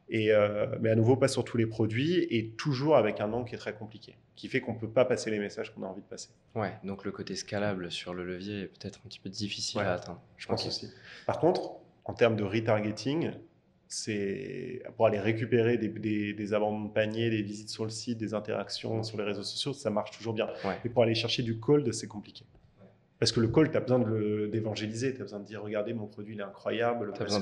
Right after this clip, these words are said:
Speaker 1: que
Speaker 2: d'éduquer aussi.
Speaker 1: il est fait en France, parce qu'il est naturel, il est noté cent sur cent sur Yuka, et cetera. »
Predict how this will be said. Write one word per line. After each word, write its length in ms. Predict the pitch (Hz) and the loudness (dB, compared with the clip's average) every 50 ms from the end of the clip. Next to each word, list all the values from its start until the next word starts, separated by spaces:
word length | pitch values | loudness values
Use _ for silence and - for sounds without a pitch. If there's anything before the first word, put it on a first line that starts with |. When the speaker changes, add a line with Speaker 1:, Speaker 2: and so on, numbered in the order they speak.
| 92 123 | 4 4
Speaker 1:
que 40 | 123 | 4
Speaker 2:
d'éduquer 300 | - - - 117 107 90 | 4 4 4 4 4 4
aussi. 220 | 87 - - 123 | 2 0 -2 0
Speaker 1:
il 80 | 117 110 | 2 2
est 40 | |
fait 140 | 110 110 117 | 2 2 2
en 140 | 107 104 104 | 2 2 2
France, 480 | - - - 127 123 127 127 131 - - | 0 -2 -2 0 2 2 2 0 -2 -4
parce 180 | 117 107 - | -6 -6 -6
qu'il 420 | - - 123 120 120 117 117 110 110 | -4 -2 0 0 0 -2 -2 -4 -4
est 40 | |
naturel, 600 | 110 107 104 107 - - 110 104 117 123 131 127 117 | -4 -4 -4 -6 -6 -6 -4 0 2 2 2 2 0
il 140 | 104 104 107 | -4 -6 -6
est 80 | 107 | -6
noté 280 | 107 110 104 107 - 104 | -6 -6 -8 -8 -8 -8
cent 160 | - - 104 | -8 -8 -8
sur 160 | - - - | -8 -10 -10
cent 140 | - - 110 | -10 -10 -10
sur 140 | - - 110 | -10 -10 -8
Yuka, 320 | 107 104 104 - 127 120 | -8 -8 -6 -4 -2 -2
et 60 | 113 | -2
cetera. » 480 | - - 110 - - 107 127 151 - - | -2 -6 -6 -2 2 4 6 4 4 2